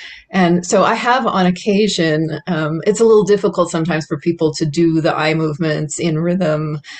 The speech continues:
and hold the image on their own when they're not being guided. So I have just experimented a little from client to client with what helps them be able to do it for themselves. And, um, I have made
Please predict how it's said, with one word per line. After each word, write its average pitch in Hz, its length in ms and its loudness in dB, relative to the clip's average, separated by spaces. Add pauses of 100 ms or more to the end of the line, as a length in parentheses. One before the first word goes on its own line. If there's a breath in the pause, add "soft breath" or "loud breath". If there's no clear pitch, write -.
(140)
and 170 180 0
hold 165 300 0
the 156 160 2
image 160 380 0
on 196 160 4
their 151 180 0
own 160 260 0
when 156 120 -2
they're 151 80 -2
not 160 240 -6
being 151 180 -2
guided. 139 560 -2 (180 loud breath)
So 160 560 2
I 196 120 2
have 185 340 0
just 175 240 -4
experimented 165 600 0
a 170 60 4
little 156 300 4
from 156 220 -4
client 151 320 -2
to - 80 -8
client 151 320 -2
with 156 160 -2
what 156 240 0
helps - 340 -4
them 165 160 0
be 156 140 2
able 156 180 0
to 151 60 -2
do 156 160 -2
it 156 80 -6
for - 100 -8
themselves. 151 640 -2 (380 loud breath)
And, 160 340 0
um, 170 320 -2
I 202 80 0
have 180 460 -2
made 170 400 0